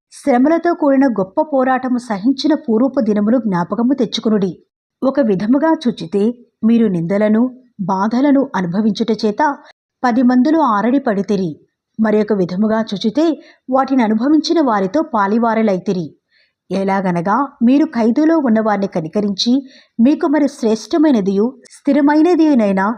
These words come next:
స్వాస్థ్యమునదని ఎరిగి మీ ఆస్తి కోలుపోవుటకు సంతోషముగా ఒప్పుకుంటిరి. కాబట్టి మీ ధైర్యమును విడిచిపెట్టకుడి. దానికి ప్రతిఫలముగా గొప్ప బహుమానము కలుగును. మీరు దేవుని చిత్తమును నెరవేర్చిన వారై వాగ్దానము పొందు నిమిత్తము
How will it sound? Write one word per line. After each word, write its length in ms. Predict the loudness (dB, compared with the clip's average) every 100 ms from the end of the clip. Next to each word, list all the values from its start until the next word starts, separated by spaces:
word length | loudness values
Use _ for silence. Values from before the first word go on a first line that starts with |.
| -8
స్వాస్థ్యమునదని 960 | -8 -4 -4 -2 2 4 2 0 0
ఎరిగి 300 | -2 0 0 0 -2 -14 _ _ 0
మీ 120 | 2
ఆస్తి 420 | 2 0 -2 -2
కోలుపోవుటకు 1040 | 0 2 2 2 0 0 -2 -4 -2 -4 -6 -10
సంతోషముగా 680 | -8 -2 -2 0 -2 -2 -2
ఒప్పుకుంటిరి. 840 | -2 -2 -4 -4 -2 -2 -2 -6 _ _ _ -6
కాబట్టి 720 | -4 -4 -4 0 2 0 -2
మీ 140 | 2 2
ధైర్యమును 600 | 0 0 2 4 4 4
విడిచిపెట్టకుడి. 840 | 2 -2 -4 -4 -2 0 -2 -4 -14 _ _ _
దానికి 380 | -2 2 2 0
ప్రతిఫలముగా 760 | -2 -4 -4 -2 0 2 2
గొప్ప 460 | 0 -2 -6 -6 -4
బహుమానము 600 | -4 -4 -2 0 2 0
కలుగును. 480 | 2 0 0 0 -4 -12 _ -20 _ 0
మీరు 200 | 2 2
దేవుని 380 | 2 2 4 2
చిత్తమును 460 | 0 -2 0 2
నెరవేర్చిన 580 | 2 0 0 -2 0 0
వారై 320 | 2 0 0 0 -2 -10 -4
వాగ్దానము 600 | -2 -2 0 2 2 0
పొందు 180 | 0 0
నిమిత్తము 640 | 0 -2 -4 -2 -2 -2